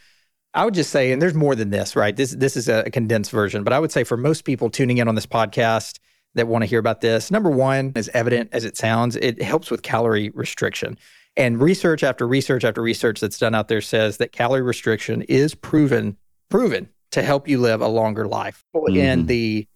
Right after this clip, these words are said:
Speaker 1: biohacking community, the longevity community, it's, all of those people are tapped in and, and tuned into fasting. Also, Fortune five hundred and one hundred C E Os, people that have teams of medical practitioners around them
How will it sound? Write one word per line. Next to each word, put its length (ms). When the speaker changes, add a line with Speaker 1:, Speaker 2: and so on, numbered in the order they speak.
Speaker 1:
biohacking 500
community, 480
the 80
longevity 680
community, 720
it's, 140
all 260
of 80
those 160
people 260
are 60
tapped 300
in 220
and, 380
and 240
tuned 220
into 320
fasting. 500
Also, 380
Fortune 400
five 240
hundred 480
and 160
one 160
hundred 300
C 340
E 60
Os, 240
people 240
that 120
have 420
teams 480
of 440
medical 420
practitioners 540
around 320
them 340